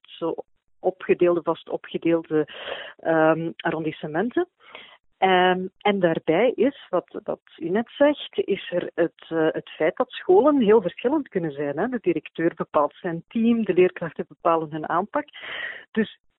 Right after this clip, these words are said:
ik heb dat aan verschillende leerkrachten, directeurs voorgelegd van, ja, maar dat betekent dat ik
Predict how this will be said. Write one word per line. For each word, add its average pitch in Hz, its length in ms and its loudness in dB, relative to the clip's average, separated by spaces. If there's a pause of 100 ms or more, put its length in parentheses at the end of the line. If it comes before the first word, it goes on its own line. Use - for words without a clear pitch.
ik - 160 -8
heb 262 120 2
dat 220 140 6
aan 208 120 4
verschillende 269 760 2
leerkrachten, 220 640 0
directeurs 190 880 0
voorgelegd 233 800 -2
van, 185 260 -2 (580)
ja, 185 220 -2
maar 185 140 2
dat 180 120 2
betekent 196 500 0
dat 240 180 0
ik - 160 -6